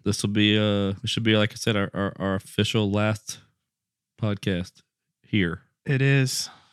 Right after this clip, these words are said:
Speaker 2: Dude, it's gonna be kinda sad, to be honest.
Speaker 1: <clears throat> I'm not sad. Like, I love your mother-in-law, but
Speaker 2: Yeah.
Speaker 1: it'll short my drive about ten minutes.
Speaker 2: And it will shorten my drive
Speaker 1: zero minutes.
Speaker 2: to zero minutes.
Speaker 1: That's nice.
Speaker 2: Yeah.
Speaker 1: Yep.
Speaker 2: I'm
Speaker 1: So
Speaker 2: even getting a door installed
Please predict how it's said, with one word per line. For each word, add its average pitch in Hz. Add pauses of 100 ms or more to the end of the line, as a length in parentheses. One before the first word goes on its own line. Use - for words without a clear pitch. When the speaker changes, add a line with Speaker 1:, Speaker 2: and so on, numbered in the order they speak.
(120)
Speaker 2:
Dude, 156
it's 156
gonna 233
be 359
kinda 123
sad, 147
to 143
be 117
honest. 131 (260)
Speaker 1:
<clears throat> -
I'm 92
not 65
sad. 64 (240)
Like, 90
I 87
love 101
your 90
mother-in-law, 71 (100)
but 82 (320)
Speaker 2:
Yeah. 67 (200)
Speaker 1:
it'll 92
short 92
my 82
drive 85
about 80
ten 80
minutes. 76 (100)
Speaker 2:
And 135
it -
will 123
shorten 123
my 120
drive 113 (680)
Speaker 1:
zero 80
minutes. 60
Speaker 2:
to 139
zero 107
minutes. 98
Speaker 1:
That's -
nice. - (320)
Speaker 2:
Yeah. - (580)
Speaker 1:
Yep. 92 (200)
Speaker 2:
I'm 139
Speaker 1:
So 160
Speaker 2:
even 170
getting 143
a 110
door 117
installed 135